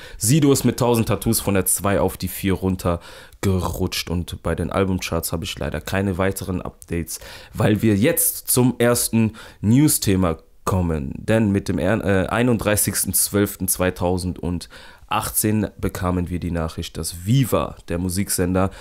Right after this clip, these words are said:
eingestellt wird, beziehungsweise jetzt muss man ja, äh, wurde sagen.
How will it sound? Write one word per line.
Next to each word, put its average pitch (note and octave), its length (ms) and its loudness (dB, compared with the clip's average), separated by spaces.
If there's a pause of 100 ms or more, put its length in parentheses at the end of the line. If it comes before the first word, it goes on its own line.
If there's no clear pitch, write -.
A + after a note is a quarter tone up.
(520)
eingestellt F#2+ 800 -2
wird, F#2 400 -4 (240)
beziehungsweise E2 640 -4
jetzt E2+ 180 -6
muss F2 160 -6
man E2 140 -4
ja, D#2+ 240 -4 (180)
äh, E2+ 220 -6 (360)
wurde F2+ 460 -4
sagen. D#2+ 400 -8